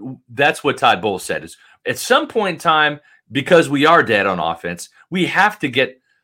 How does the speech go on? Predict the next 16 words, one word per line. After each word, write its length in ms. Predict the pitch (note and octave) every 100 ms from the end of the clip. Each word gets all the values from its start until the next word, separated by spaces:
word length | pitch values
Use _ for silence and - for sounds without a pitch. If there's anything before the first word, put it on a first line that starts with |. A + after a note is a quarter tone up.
| _ _ _ G2 -
something. 640 | - - G#3 F#3 - - _ _
Something's 680 | - - B3+ C4+ C4 A3+
better 220 | F3+ G3 F3
than 160 | C#3+
nothing. 320 | C3 A#2+ - - _ _ _ -
And 100 | C#3+
I 60 | A3
don't 100 | C#4
think 160 | C#4
it 40 | A3
was 120 | F#3
for 120 | -
the 100 | C#3+
sake 280 | - D3+ C3+
of, 140 | A#2
"Well, 300 | G#2 B2 G#2+